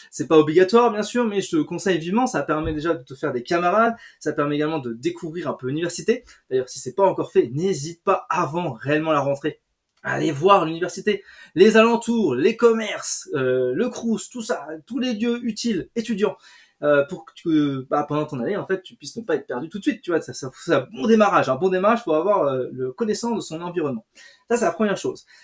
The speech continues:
Deuxième chose qui va être extrêmement important, je sais que je le dis, mais c'est important. Euh,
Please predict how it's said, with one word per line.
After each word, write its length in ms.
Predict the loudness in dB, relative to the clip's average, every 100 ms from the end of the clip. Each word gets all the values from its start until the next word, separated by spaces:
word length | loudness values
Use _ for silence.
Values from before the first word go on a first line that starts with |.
| -8
Deuxième 400 | 0 2 2 -2
chose 500 | -4 -4 -2 -2 -4 _ _ _
qui 120 | -10 0
va 100 | 0
être 160 | 0
extrêmement 520 | -4 -4 -4 -4 -2 -4
important, 520 | -6 -6 -8 -8 _ _ _ -12
je 60 |
sais 200 | -4 -4
que 40 | -2
je 80 |
le 120 | -4 -6
dis, 120 | -6
mais 80 | -6
c'est 360 | -8 -8 -10 _ _ _
important. 420 | -12 -8 -8 -10 _ _ _ _
Euh, 220 | -4 -4